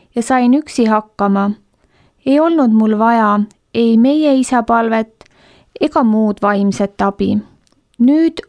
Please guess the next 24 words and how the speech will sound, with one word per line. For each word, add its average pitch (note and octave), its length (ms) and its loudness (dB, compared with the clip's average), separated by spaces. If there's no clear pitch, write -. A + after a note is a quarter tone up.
oli A3+ 220 2
see G#3+ 160 -2
mu G#3 100 2
ainus C#4 460 0
toetuspunkt. G3+ 1080 -6
„Mis C#4 160 -2
su D#4+ 100 2
nimi D4+ 400 2
on? G3 240 0
Kas - 160 -6
sina E4 280 2
oledki D#4+ 400 0
Ukrainast?“ G#3 920 -2
küsis A3+ 300 -2
kellegi A3+ 400 0
hääl C4 360 2
mu C4+ 120 4
pea G3+ 340 -2
juures. G3 560 -4
„No, D4+ 180 2
no, D#4 440 2
Kristina A#3+ 600 0
abitain A3 500 0
Estonia,“ G3+ 760 -2